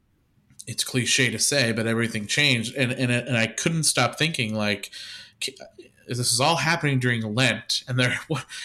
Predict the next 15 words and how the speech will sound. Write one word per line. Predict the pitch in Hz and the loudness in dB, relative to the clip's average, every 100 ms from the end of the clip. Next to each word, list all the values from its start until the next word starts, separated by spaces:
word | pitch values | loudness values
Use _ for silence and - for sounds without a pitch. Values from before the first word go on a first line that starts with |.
| - | -2
is | 131 | 2
there | 143 | 4
some | 135 202 214 | 4 4 4
connection | - 165 160 180 - 139 | 4 4 4 4 4 4
here | 123 131 123 | 4 4 6
that | 120 117 | 4 2
we're, | 117 120 131 127 | -2 -2 -2 -2
<laughs> | - - - | -4 -12 -4
that, | 135 135 - | -2 -2 2
that, | 139 123 - | 2 0 -2
that | 127 131 | 2 4
we're | 123 | 4
not | 131 135 - | 4 4 2
seeing?" | - 143 123 110 98 104 | 4 4 4 4 0 -2
Um, | 123 104 101 98 | 0 2 2 -2